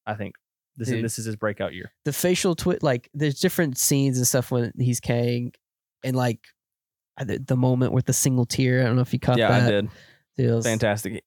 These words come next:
Speaker 1: A-, and the one post-credit scene that involves
Speaker 2: Yes.
Speaker 1: Jonathan Majors. I don't wanna talk about
Speaker 2: Yeah.
Speaker 1: it because it's a huge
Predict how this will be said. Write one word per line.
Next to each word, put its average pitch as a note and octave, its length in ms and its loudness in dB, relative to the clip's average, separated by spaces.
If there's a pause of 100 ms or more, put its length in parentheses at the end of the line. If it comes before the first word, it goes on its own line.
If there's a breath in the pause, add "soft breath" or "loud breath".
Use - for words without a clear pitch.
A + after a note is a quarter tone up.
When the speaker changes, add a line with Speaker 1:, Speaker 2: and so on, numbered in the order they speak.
Speaker 1:
A-, A2 140 -6 (400 loud breath)
and B2+ 100 0
the B2+ 80 2
one C3+ 240 0
post-credit C3 540 -2
scene B2+ 200 -4
that A2 120 -4
involves A2 580 -4 (400)
Speaker 2:
Yes. B2 380 0
Speaker 1:
Jonathan A#2+ 320 0
Majors. A#2+ 240 -2
I A2 80 2
don't G#2 80 -2
wanna G#2+ 100 -4
talk G#2+ 280 -2
about A2 260 0
Speaker 2:
Yeah. A2+ 60 0
Speaker 1:
it - 120 -10
because G#2 200 -6
it's G2 120 -12
a G#2+ 40 -14
huge G2+ 540 -8